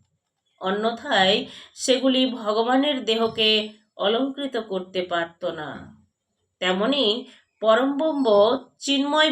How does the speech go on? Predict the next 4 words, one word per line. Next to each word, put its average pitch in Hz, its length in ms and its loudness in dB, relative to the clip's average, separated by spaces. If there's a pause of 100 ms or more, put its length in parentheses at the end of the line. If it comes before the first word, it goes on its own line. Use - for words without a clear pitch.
বৈচিত্র্য 226 640 -2 (760)
জড়জগতের 269 800 4 (100)
বৈচিত্র্য 262 560 0 (100)
থেকে 262 260 -2